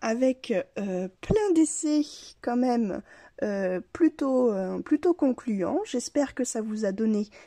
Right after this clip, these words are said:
des idées, apporté, euh, voilà, quelques, euh, quelques réponses, euh, à vos questions, euh, fait découvrir certains produits, peut-, notamment les Magical,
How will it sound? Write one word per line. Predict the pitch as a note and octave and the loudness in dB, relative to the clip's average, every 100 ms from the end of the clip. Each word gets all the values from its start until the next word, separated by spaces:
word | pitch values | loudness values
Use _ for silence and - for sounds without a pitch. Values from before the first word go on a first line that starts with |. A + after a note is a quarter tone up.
| - | -12
des | F3 A3+ E4 | -2 0 0
idées, | B3 E3 E3 D#4 - - - - | -2 0 2 2 -4 -20 -18 -6
apporté, | A#3 - C4+ - - C4+ C4 - - | -6 -2 -4 -4 -2 -2 -2 -6 -6
euh, | - G#3 G3+ G#3 G3 G3 G3 F#3+ G3+ - - - _ | -2 0 0 -2 -2 -2 -4 -4 -6 -8 -20 -20 _
voilà, | G#3+ A3 F3 - | -2 0 -2 0
quelques, | B3 A3+ - | 2 2 0
euh, | B3+ B3+ A#3+ G3 | 2 6 4 2
quelques | F#3+ C4+ B3 C4 | 0 -2 0 0
réponses, | A#3 A#3 - B3 B3 - | 2 0 0 0 0 -2
euh, | G#3+ F#3+ - | -4 -2 -2
à | B3 | -2
vos | C4+ | -2
questions, | B3 A3+ G#3 - - A3+ A#4 - - - - - | -2 -4 -6 -6 -2 0 0 -4 -20 -20 -20 -8
euh, | A3 G#3 G3 G3 G3 G3+ | -4 -4 -2 -2 -2 -4
fait | - E4 | 2 4
découvrir | C#4 C#4+ D4+ B3+ C4+ C4+ B3+ F#3+ - | 4 4 2 2 2 4 4 0 -8
certains | - - A#3+ - A#3 | -10 -6 -6 -4 -4
produits, | A3+ - A3 E3+ A3 - - - - - | -2 -2 -2 -2 -6 -6 -10 -20 -20 -10
peut-, | G3+ G3 F#3+ F3+ F3 E3+ F3 - G3 _ _ _ _ | -4 -2 0 0 0 -2 -6 -6 -8 _ _ _ _
notamment | - F#3+ A#3+ A#3+ A#3 G#3 G3 F#3+ | -8 2 4 4 2 0 0 -2
les | - B3 | -2 2
Magical, | B3+ G#3 G#3+ A3 A3+ G#3 G3+ | 2 2 -2 -4 0 0 -2